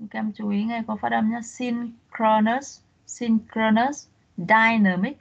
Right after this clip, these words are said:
random access memory. Synchronous dynamic random access memory. Bộ nhớ truy cập ngẫu nhiên động đồng bộ.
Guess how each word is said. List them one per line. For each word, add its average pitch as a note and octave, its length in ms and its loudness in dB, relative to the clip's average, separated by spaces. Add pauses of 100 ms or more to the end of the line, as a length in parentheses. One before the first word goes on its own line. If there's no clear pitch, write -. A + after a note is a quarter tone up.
(160)
random G3 440 2 (140)
access C#4 560 -4
memory. G3 520 2 (1120)
Synchronous F#3+ 1600 -2 (320)
dynamic G#3 840 2 (500)
random F#3+ 460 2 (100)
access A#3+ 480 -8
memory. G3 540 4 (280)
Bộ G3 100 2
nhớ G3 220 8
truy B3+ 120 -6
cập G3+ 220 -2
ngẫu G3 160 4
nhiên A#3 440 2
động A#3 240 6
đồng F#3 300 -2
bộ. F#3+ 180 2